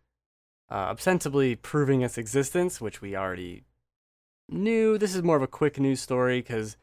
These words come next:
it hasn't officially been announced, and it probably will be, I don't know,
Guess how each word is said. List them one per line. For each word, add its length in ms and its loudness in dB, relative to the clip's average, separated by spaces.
it 100 -6
hasn't 260 2
officially 360 -4
been 160 -4
announced, 400 2
and 100 -4
it 60 -6
probably 340 -2
will 280 -2
be, 360 -4
I 160 -2
don't 160 -2
know, 340 0